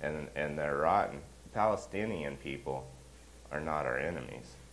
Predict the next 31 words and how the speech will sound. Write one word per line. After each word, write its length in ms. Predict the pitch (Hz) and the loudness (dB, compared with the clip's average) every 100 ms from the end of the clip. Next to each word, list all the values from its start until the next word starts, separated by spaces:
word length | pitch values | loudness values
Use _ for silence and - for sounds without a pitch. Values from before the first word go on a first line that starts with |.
| - | 0
There's 220 | 87 90 | 2 2
some 220 | 67 67 | -4 -2
really 360 | 78 90 85 78 | 4 6 6 4
good 280 | 87 85 76 | 2 2 4
Palestinian 760 | 76 76 - 80 87 80 69 | 4 4 0 -2 -2 -2 -4
people 480 | - 64 69 67 71 | -4 -6 -4 -2 0
and, 120 | 67 - - - - - - - | -2 -6 -12 -18 -18 -18 -6 2
and 380 | 78 78 73 67 - 67 | 2 2 0 -6 -8 0
that 180 | 85 76 | 2 4
are 160 | 69 | 2
trapped 720 | - - 113 98 69 67 - 65 | 0 2 8 10 8 4 -4 -4
in 160 | 73 | -4
a 60 | 71 | -4
prison 560 | - 95 98 73 71 | 0 2 2 2 -2
where, 280 | 76 76 73 | 0 0 0
where 300 | 76 76 71 | 2 2 2
the 220 | 64 58 73 | 0 0 4
Arab 300 | 87 85 - | 4 4 2
countries 440 | 73 73 78 73 | -2 -2 -4 -4
won't 240 | 78 71 64 | -2 -2 2
let 220 | 76 73 | 2 2
'em 160 | 69 65 - - - - | 0 -6 -12 -18 -18 -6
flee, 440 | - 95 82 73 - - - - - | 2 6 6 4 -2 -8 -16 -18 -2
and 160 | 78 78 | 2 4
Hamas 640 | 78 80 101 92 82 - | 6 10 10 10 6 0
is 140 | 71 76 | -4 0
literally 480 | 87 85 73 71 | 0 2 2 0
using 400 | 73 76 76 73 | -2 -2 -2 -2
'em 140 | 67 62 | -2 -2
as 160 | 67 - | -4 -4
shields. 680 | 110 123 78 65 - - | 2 4 4 2 -4 -10